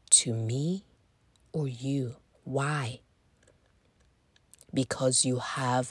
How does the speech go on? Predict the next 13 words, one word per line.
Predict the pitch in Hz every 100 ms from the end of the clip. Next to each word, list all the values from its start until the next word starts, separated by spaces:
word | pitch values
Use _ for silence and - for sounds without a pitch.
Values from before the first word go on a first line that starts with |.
| -
your | 139 131 117 -
own | 127 123 120 127 - - _ -
power. | - - 160 147 127 120 123 - _ _ _ - -
You | 170 127
have | - 151 151 139
your | 139 127 123
own | 131 131 123 113
light. | 120 143 151 117 - - - - - - - - -
You | 160 165
have | 139 - 175 175 156
your | 135 139 135 -
own | 151 156 160 156 147
superpowers | - - - 247 - 135 180 - - 180 180 156 131 113 -